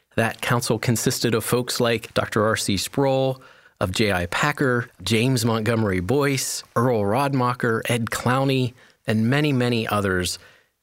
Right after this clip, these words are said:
This group not only met as a council, they also invited leaders from across the evangelical spectrum, from across denominations. They all gathered there at the Hyatt Regency to tackle this issue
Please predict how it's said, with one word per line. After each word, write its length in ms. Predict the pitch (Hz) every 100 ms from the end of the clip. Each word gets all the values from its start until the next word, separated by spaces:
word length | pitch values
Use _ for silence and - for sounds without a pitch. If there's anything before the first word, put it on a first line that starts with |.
| _
This 240 | 123 117 -
group 500 | 127 139 139 - -
not 220 | 120 120
only 240 | 127 113
met 320 | 107 117 113 104
as 120 | 98
a 60 |
council, 520 | - - 160 - 202 202 -
they 140 | 117
also 300 | 127 135 131
invited 440 | 117 117 123 123
leaders 340 | 120 143 151 131
from 160 | 135
across 500 | 123 - - 151 170
the 160 | - 143
evangelical 480 | 139 131 127 123 117
spectrum, 480 | - 156 - 90 87 - - -
from 140 | 139
across 420 | 131 - 147 156
denominations. 720 | 139 127 120 110 120 - 90
They 120 | 95 104
all 180 | 175
gathered 380 | 170 123 123 104
there 280 | 104 101 98 -
at 80 | -
the 80 |
Hyatt 300 | 98 135 143
Regency 580 | 113 113 107 95 - 98 -
to 100 | -
tackle 460 | - 131 131 139
this 240 | 131 127 -
issue 480 | 110 - 98 95